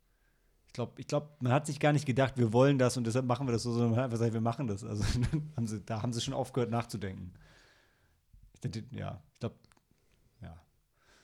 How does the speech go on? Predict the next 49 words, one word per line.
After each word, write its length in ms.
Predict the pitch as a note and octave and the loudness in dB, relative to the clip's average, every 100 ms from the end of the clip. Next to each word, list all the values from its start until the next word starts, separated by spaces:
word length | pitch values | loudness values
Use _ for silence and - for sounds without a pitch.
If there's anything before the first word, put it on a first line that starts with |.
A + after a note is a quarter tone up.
| _ | _
So 140 | - G#2+ | -12 -8
ein 20 | |
bisschen 240 | G2+ G#2 | -8 -8
wie 120 | G2 | -10
Michael 240 | G#2 G#2 A2 | -8 -6 -6
Bay, 300 | G2+ G#2+ G#2+ | -4 -4 -4
wenn 140 | F#2+ | -6
er 60 | G2 | -8
einfach, 180 | F2+ F#2+ | -8 -8
wenn 180 | F#2+ | -8
er 60 | G2+ | -8
einfach 140 | G2+ | -6
nur 140 | A2 G#2 | -4 -4
seine 200 | G2+ G#2 | -4 -6
Explosionen 540 | G2+ - F#2 G2 G#2 | -8 -10 -10 -8 -8
und 120 | G2+ | -8
Stunts 320 | F#2 A2+ G2+ F#2+ | -8 -8 -6 -6
haben 220 | F#2+ F#2+ | -6 -6
will, 60 | F#2 | -8
dann 100 | F#2 | -10
ist 80 | |
auch 120 | G2+ G2 | -8 -8
egal, 380 | F2+ F#2 F#2+ | -6 -6 -6
warum. 380 | F2+ E2+ F#2+ F#2+ D#2 _ _ _ _ _ _ _ _ _ _ _ _ _ | -8 -8 -8 -8 -12 _ _ _ _ _ _ _ _ _ _ _ _ _
Dann 140 | F#2+ F2+ | -16 -16
trinkt 280 | - G2+ - | -12 -12 -8
einfach 280 | F#2+ F#2 D#2+ | -10 -10 -10
jemand 400 | F#2+ F2+ F2+ F2 | -8 -8 -8 -8
Heineken. 360 | F2+ E2+ F#2 C#3 D3 | -8 -8 -10 -10 -10
Ähm, 220 | - F#3 F3+ - | -2 -2 -2 -6
okay, 280 | D#3+ C#3+ - - _ | -6 -6 -6 -20 _
jetzt 340 | B2+ B2 - | -6 -6 -6
witzigerweise 640 | A#2+ D3+ A#3 D3+ C#3+ G#3+ D#3+ | -6 -2 -2 2 2 2 4
wollte 200 | A#2+ - | 4 4
ich 200 | G#3 B3 | 0 -2
jetzt 240 | D#4+ - | -2 0
weitermachen 460 | D#3+ E3+ E3 E3+ E3+ | 0 2 2 2 2
und 80 | B2+ | -2
jetzt 160 | A#2+ | -2
bist 160 | A2+ - | -6 -6
du 180 | A3+ A3 | -4 -2
wieder, 600 | A#2 A2 G2+ G#2+ G#2+ G#2 | 0 0 0 -4 -4 -4
äh, 40 | G#2+ | -2
gestallt 760 | - - - A#2 D#3 D#3 D#3 | -2 -2 2 4 4 6 4
<laughs> 0 | |
und 220 | D#3+ C3+ | 2 2
noch 160 | D3 D3 | 2 2
ein 80 | D3+ | -2
Film 280 | D#3 C#3+ | 0 0